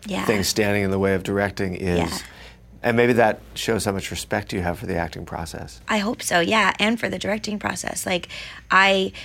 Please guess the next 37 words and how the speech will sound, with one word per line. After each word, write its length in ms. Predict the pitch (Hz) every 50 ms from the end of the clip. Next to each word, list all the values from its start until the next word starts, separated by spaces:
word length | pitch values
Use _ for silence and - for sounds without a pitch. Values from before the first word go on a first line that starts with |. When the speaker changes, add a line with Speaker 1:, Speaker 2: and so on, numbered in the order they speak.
| - - -
Speaker 1:
I 80 | 196
think 260 | 185 - 214 202 196 -
the 100 | 202 196
reason 520 | 196 202 196 - 202 196 196 196 185 - - - - - - -
why 380 | 190 185 190 190 190 196 196 190
it 180 | 190 - 190
affects 400 | 202 180 - 202 208 226 - -
me 80 | 220 202
is 80 | 190
'cause 120 | - - 196
I 100 | 196 190
care. 680 | - - 180 185 220 240 208 - - - - - - - - - - - -
You 140 | - 208 208
know, 200 | 196 185 175 180
you 180 | 185 190 190 185
can 180 | - 196 190
say 380 | 175 - - - 190 202 208 185
one 420 | 165 170 175 175 175 175 175 180
thing 320 | 175 - - 196 202 220 220
to 120 | 214 - 185
me 180 | 175 165 165
and 100 | 170 170
it 140 | 170 170 -
will 260 | 160 185 185 180 180 -
actually 420 | - 180 175 - - - 196 180
hurt 220 | 170 170 180 - 185
my 120 | 180 170
feelings 600 | 156 - 196 190 185 175 - - - - - -
about 340 | - 170 120 - - - -
my 100 | 180 175
performance. 880 | 165 - 170 160 - 180 180 170 - - - - - - - - - - - - - - - - -
So 160 | - - 185
I, 60 | 170 165
I 200 | - - 165 165
actually 340 | 165 170 175 - - 185 170
do 180 | - 175 170
care 600 | 165 - - - 190 196 180 160 - - 69 -